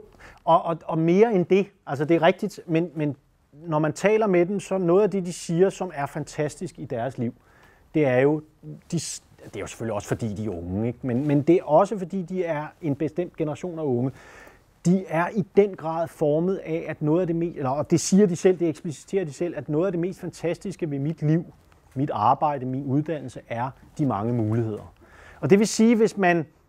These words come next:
vælger en, en bestemt mulighed og fokuserer på den, øh, bestemte mulighed, så fravælger man noget af det, de selv ekspliciterer som det mest fantastiske ved deres liv. Og det er selvfølgelig problematisk, altså, og, og,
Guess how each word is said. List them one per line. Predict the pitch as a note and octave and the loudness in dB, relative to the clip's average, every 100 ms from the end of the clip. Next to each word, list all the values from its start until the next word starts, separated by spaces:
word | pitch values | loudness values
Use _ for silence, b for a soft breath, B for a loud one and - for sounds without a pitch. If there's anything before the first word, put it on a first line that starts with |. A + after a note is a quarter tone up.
| _ - | _ -10
vælger | A2+ D#3 E3 G#3 A#3+ | 2 6 6 4 0
en, | G3+ F#3 F3+ | 0 -2 0
en | A3+ A#3 G#3 | 0 2 0
bestemt | G3 F#3+ F3 - | 0 0 0 0
mulighed | C#3+ D#3 F3+ D#3 | 0 2 0 -4
og | D3 | -6
fokuserer | - C3+ - - A3+ G3 | -6 -6 -6 -2 -2 -2
på | E3+ | -4
den, | D#3 D3 - _ _ _ - | -6 -6 -12 _ _ _ -6
øh, | C3+ B2 A2+ - D3+ | -2 -2 -4 -14 -12
bestemte | - B2 D#3+ C#3+ | -8 -4 -2 0
mulighed, | C3+ A#2+ D3 C#3+ B B | 0 2 0 -4 B B
så | - G#3+ | 0 2
fravælger | - - E3+ G#3 A3 A3+ G#3 | 2 2 4 4 4 0 -2
man | F#3+ F3 | -4 -4
noget | E3+ D3+ E3 A3 | -2 2 4 2
af | F#3 | 0
det, | F#3 G3 | -2 -2
de | G#3 | -2
selv | F#3+ - G#3 A3 D#3+ | -8 0 2 2 -2
ekspliciterer | F3+ - E3 D#3 - G3 F#3+ F#3+ | -8 -8 -10 -10 -8 -6 -6 -8
som | F#3 | -4
det | D#3 | 2
mest | D#3+ F3 - | 4 2 -2
fantastiske | D#3+ A#2+ G#2 C#3+ - A#2 b b - | -8 -6 -8 -12 -16 -20 b b -10
ved | |
deres | C3+ A2+ G#2 | -8 -8 -8
liv. | A2 - _ _ b b b | -10 -10 _ _ b b b
Og | - A#2+ | -8 4
det | C#4 | 4
er | |
selvfølgelig | C#4 F#3+ G#3 A#3+ | 4 2 0 0
problematisk, | F3+ C#3+ D3+ E3+ F#3+ - | -6 -8 -10 -12 -16 -16
altså, | C3+ - | -16 -10
og, | D3+ D#3+ | -6 -6
og, | A#2+ | -6